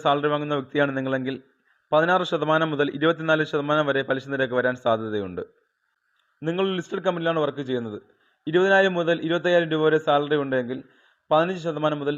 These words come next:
പതിനെട്ട് ശതമാനം വരെയും, ഇരുപത്തിയ്യായിരത്തിന് മുകളിൽ സാലറി ഉണ്ടെങ്കിൽ പതിനൊന്ന് ശതമാനം മുതൽ പതിനാറ് ശതമാനം വരെയാണ് പലിശ നിരക്ക് വരാൻ സാധ്യത. ഞാൻ മുൻപ് പറഞ്ഞതുപോലെ നിങ്ങളുടെ പ്രൊഫൈൽ ബേസ് ചെയ്താണ് ഇൻട്രസ്റ്റ് റേറ്റ് കാൽക്കുലേറ്റ് ചെയ്യുന്നത്. അൺസെക്യൂർഡ് പേഴ്സണൽ ലോണുകളെ കുറിച്ചുള്ള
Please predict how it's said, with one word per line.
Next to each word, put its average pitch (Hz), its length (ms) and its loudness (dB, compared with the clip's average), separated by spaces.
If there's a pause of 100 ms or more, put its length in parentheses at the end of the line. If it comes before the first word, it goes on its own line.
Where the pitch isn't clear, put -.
(220)
പതിനെട്ട് 147 320 0
ശതമാനം 143 400 -2
വരെയും, 120 260 -2 (540)
ഇരുപത്തിയ്യായിരത്തിന് 185 800 4
മുകളിൽ 185 320 2
സാലറി 151 320 2
ഉണ്ടെങ്കിൽ 135 300 -4 (560)
പതിനൊന്ന് 175 360 2
ശതമാനം 156 360 0
മുതൽ 143 120 0 (180)
പതിനാറ് 160 340 4
ശതമാനം 147 340 -2
വരെയാണ് 131 380 0
പലിശ 131 220 -4
നിരക്ക് 127 220 -2
വരാൻ 120 140 0 (100)
സാധ്യത. 92 320 -4 (1120)
ഞാൻ 165 260 4
മുൻപ് 190 280 0
പറഞ്ഞതുപോലെ 170 500 4 (440)
നിങ്ങളുടെ 180 360 2
പ്രൊഫൈൽ 175 320 4
ബേസ് 165 120 2
ചെയ്താണ് 160 280 2
ഇൻട്രസ്റ്റ് 160 260 -2
റേറ്റ് 147 220 -2
കാൽക്കുലേറ്റ് 131 360 0
ചെയ്യുന്നത്. 101 300 -6 (480)
അൺസെക്യൂർഡ് 190 520 2
പേഴ്സണൽ 165 340 0
ലോണുകളെ 156 280 2
കുറിച്ചുള്ള 147 340 -2